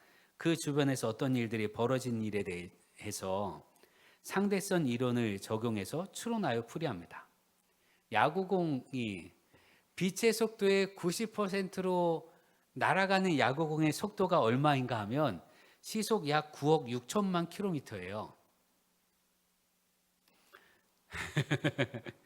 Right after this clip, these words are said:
빛의 속도로, 빛의 속도를 계산할 때 일 초에 지구를 일곱 바퀴 반을 돕니다. 빛의 속도로 말이지요. 일 초에 일곱 바퀴 반을 도는 속-, 그게 빛의 속도인데,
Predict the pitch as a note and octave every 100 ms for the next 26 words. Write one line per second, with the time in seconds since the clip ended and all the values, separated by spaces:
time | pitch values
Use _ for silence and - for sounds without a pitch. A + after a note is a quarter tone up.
0 | - - - - - _ - D#3 - A3
1 | G#3+ G#3 - F3+ G#2 - - - - -
2 | - F#3 D3 - - - - C#3 G3 E3+
3 | F#3 F3+ E3+ E3 D3 C#3+ E3 D3 A#2+ D#3
4 | C3 F#3 B3 A#3+ - G3+ G3 - D3+ D#3
5 | D#3+ F3 G3+ A3 A3 E3 - F3 A2+ C3
6 | C#3+ C#3 A2 F#2+ - - _ _ _ _
7 | _ _ _ - F3 - G#3 G3+ - F#3
8 | D3 F2+ F2+ - - - _ _ _ _
9 | - G#3+ - - D3 D3 G3+ - _ _
10 | _ D3 D3 C#3+ - A2 - G#2 - -
11 | _ _ _ _ B2+ B2+ A#2+ A2+ A#2+ F#3+
12 | - - - C#3+ _ _ _ _ C3+ A#2
13 | G2+ C3+ B2+ C3+ E3 - C3+ G2+ B2+ A2+
14 | -